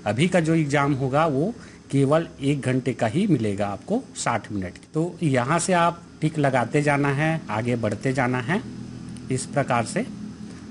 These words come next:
मैं किसी भी में टिक लगा रहा हूँ, आप अच्छे से पढ़िए और इसे टिक लगाइए। इस तरीके से आगे बढ़ते जाएंगे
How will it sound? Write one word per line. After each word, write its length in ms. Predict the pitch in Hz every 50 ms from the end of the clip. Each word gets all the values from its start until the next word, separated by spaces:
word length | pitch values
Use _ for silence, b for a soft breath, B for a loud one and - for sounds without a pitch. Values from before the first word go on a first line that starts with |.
| - - -
मैं 160 | 139 151 156
किसी 280 | 156 165 - - 180 165
भी 120 | 165 175
में 140 | 170 170 160
टिक 200 | - 165 156 - 156
लगा 280 | 143 139 131 127 131
रहा 120 | 139 143 139
हूँ, 240 | 143 139 139 226 247 - - -
आप 280 | 120 120 131 135 - - - - - - - - - - - - - 120
अच्छे 240 | 117 - - 143
से 140 | 139 - 151 143 - - - - - - - - - - - -
पढ़िए 400 | 131 120 123 123 139 151 170 175 - 143
और 240 | 127 123 127 135 - - - - - - - - 123
इसे 260 | 117 - - 170 240 - - - - - - -
टिक 180 | 143 135 - 110
लगाइए। 480 | 104 104 98 101 95 95 95 98 - - - - - - - - - - - -
इस 180 | 139 135 -
तरीके 300 | - 143 135 135 - 139
से 160 | 131 - 147 143 156 156 - - - - - - - - - - -
आगे 240 | 110 110 120 131 131
बढ़ते 340 | 123 113 107 107 - 135 123
जाएंगे 400 | 127 123 123 117 117 117 175